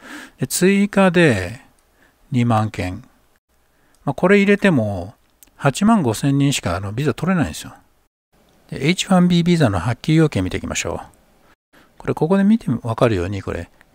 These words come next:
bachelor's or higher degrees in the specific specialtyってありますよね。ですから、これ、あの、大卒以上で、この専門分野の、あの、エキスパートであることが必要なんですね。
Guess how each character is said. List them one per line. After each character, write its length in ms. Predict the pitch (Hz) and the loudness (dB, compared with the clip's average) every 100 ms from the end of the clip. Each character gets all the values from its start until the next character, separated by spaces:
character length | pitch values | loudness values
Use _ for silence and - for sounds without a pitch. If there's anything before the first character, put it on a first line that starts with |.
| - | -4
bachelor's 720 | 135 147 - 123 98 95 - | 0 0 0 0 0 0 -2
or 180 | 95 92 | -2 -2
higher 340 | 123 113 104 | -2 -2 -2
degrees 580 | 95 95 101 101 98 104 | -4 -8 -6 -6 -6 -6
in 160 | 104 101 | -6 -6
the 60 | |
specific 580 | 95 - 113 - - 104 | -6 -6 -4 -6 -6 -6
specialty 840 | - - 95 - 90 87 - - - | -6 -6 -6 -4 -4 -6 -10 -14 -18
っ 20 | _ _ | _ _
て 140 | - 110 | -6 -6
あ 20 | |
り 80 | 101 | -4
ま 100 | 104 | -8
す 100 | - | -10
よ 100 | - | -14
ね。 220 | 113 110 _ _ - - - _ _ | -14 -14 _ _ -20 -20 -20 _ _
で 100 | 147 | -8
す 60 | - | -4
か 80 | |
ら、 40 | 127 | -2
こ 80 | 120 | 0
れ、 100 | 110 | 0
あ 60 | |
の、 120 | 107 | -2
大 280 | 104 151 208 | 0 0 2
卒 300 | - 190 - | 0 -2 -2
以 40 | 190 | 0
上 240 | 160 95 | 0 0
で、 200 | 95 85 | 0 -4
こ 100 | 98 | -6
の 140 | 95 - | -8 -8
専 420 | - 170 190 196 | -4 0 0 2
門 220 | 196 190 | 2 2
分 180 | 190 175 | 2 2
野 100 | 107 | 0
の、 120 | 92 - 135 | -2 -6 -6
あ 140 | 107 | -6
の、 340 | 98 98 98 107 _ _ _ - _ | -4 -8 -10 -14 _ _ _ -20 _
エ 80 | 120 | -8
キ 80 | - | -6
ス 80 | - | -4
パ 160 | 185 | -2
ー 20 | 185 | -2
ト 80 | 127 | 0
で 80 | |
あ 40 | 98 | -2
る 60 | |
こ 80 | 95 | -2
と 80 | 98 | -6
が 60 | 85 | -6
必 220 | - 113 | -6 -4
要 60 | |
な 120 | 98 82 | -4 -6
ん 40 | |
で 60 | - | -8
す 60 | |
ね。 240 | 107 131 | -8 -10